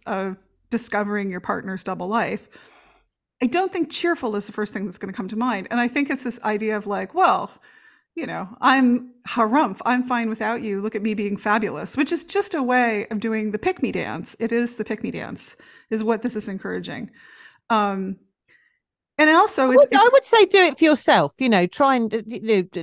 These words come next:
Speaker 2: do it for yourself, but not f-, not for them. But it, it's, you're, you're so right. It's so difficult to do. And I think you hear about the divorce diet where people lose a lot of weight. And I did. I lost, I w-, I wasn't overweight, but I lost an enormous amount of weight.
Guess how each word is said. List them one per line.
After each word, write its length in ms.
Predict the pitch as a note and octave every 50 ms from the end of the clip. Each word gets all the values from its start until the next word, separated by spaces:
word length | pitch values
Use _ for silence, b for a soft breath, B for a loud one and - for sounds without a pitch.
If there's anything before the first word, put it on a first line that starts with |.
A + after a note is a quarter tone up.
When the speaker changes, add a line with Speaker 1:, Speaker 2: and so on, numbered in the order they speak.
| G#3 -
Speaker 2:
do 140 | C#4 D4 D4+
it 100 | B3+ A#3+
for 100 | - B3
yourself, 320 | A#3 - - C4 A#3 A3+ -
but 100 | - A3
not 140 | A#3 A#3 -
f-, 140 | - - -
not 220 | - A#3+ A#3 - -
for 80 | B3
them. 220 | A3 C4+ D#4 D4+ A#3+
But 120 | B3+ G3
it, 160 | A3+ D4+ D4
it's, 340 | - - C#4+ D4+ D4 D4+ -
you're, 120 | F4 - - D#4 -
you're 140 | - F4+ E4
so 300 | - - - F4 E4+ D4
right. 240 | D#4 C4+ G#3 -
It's 180 | - A#3+ G#3+ -
so 160 | - D4+ D4+
difficult 380 | B3 C#4 A#3 - - F#3+ F#3 -
to 60 | -
do. 120 | - B3 A#3
And 120 | G#3+ A3
I 80 | A#3 A#3+
think 200 | - E4 C4+ A3
you 140 | C4 C4+ C4
hear 200 | B3+ D#4 D4+ D4
about 240 | B3 C4+ B3 G#3
the 60 | - G#3
divorce 460 | G3 A3 G#3 A3+ A3+ A3+ A3 - -
diet 380 | _ - A3 G#3+ F#3 D3 C#3 -
where 140 | - F3+ F3
people 500 | - - - A#3 G#3+ - G#3 F#3+ F#3+ B B B B B B B
lose 380 | - G#3 G#3 G#3 G3+ F#3+ - G#3
a 40 |
lot 220 | F#3 G3 F3+ - -
of 100 | F3+ -
weight. 280 | G3 G3+ F#3 D#3 - -
And 100 | F#3+ G#3
I 140 | A#3 B3+ C4
did. 480 | G#3+ - B3 C#4+ C#4 F3 C3 A#2+ -
I 140 | - F#3+ G#3+
lost, 180 | A#3 A3+ A3 A3 -
I 60 | A#3+
w-, 200 | B3+ A3 G#3 G#3+
I 60 | - A#3+
wasn't 340 | B3 B3 C4+ B3+ B3+ -
overweight, 400 | - G#3 G3+ F3+ E3+ G#3 A3 G3+
but 100 | - -
I 60 | F#3+ G3
lost 300 | G#3+ A3 A3 - _ -
an 140 | G3+ G#3
enormous 480 | G#3+ G#3+ G#3+ A#3+ C4+ D#4 D4 C4 - -
amount 240 | F3 F3+ E3+ D#3 -
of 100 | E3 D#3+
weight. 320 | F#3 E3 D3 D3 - B